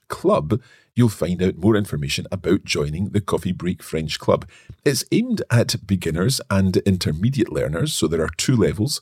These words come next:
Level one, for those of you working on Coffee Break French Season one, for example,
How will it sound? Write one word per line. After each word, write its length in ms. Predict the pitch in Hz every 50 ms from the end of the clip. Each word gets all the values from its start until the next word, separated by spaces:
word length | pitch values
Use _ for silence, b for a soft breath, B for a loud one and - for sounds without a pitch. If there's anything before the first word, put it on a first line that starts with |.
| _ -
Level 300 | - 82 82 82 82 78
one, 380 | 73 73 76 78 85 123 - - B B B
for 220 | B - - 78 76
those 220 | 73 82 80 -
of 120 | 78 71
you 160 | 76 78 78 73
working 340 | 80 80 80 - 78 73
on 200 | 73 73 73 73 B B B B B B
Coffee 200 | - 90 85 85
Break 200 | 78 82 76 -
French 300 | - 92 80 76 - -
Season 320 | - 90 85 82 78 76
one, 260 | 73 76 82 98 117
for 160 | 131 - -
example, 480 | 76 76 76 67 67 98 - - - -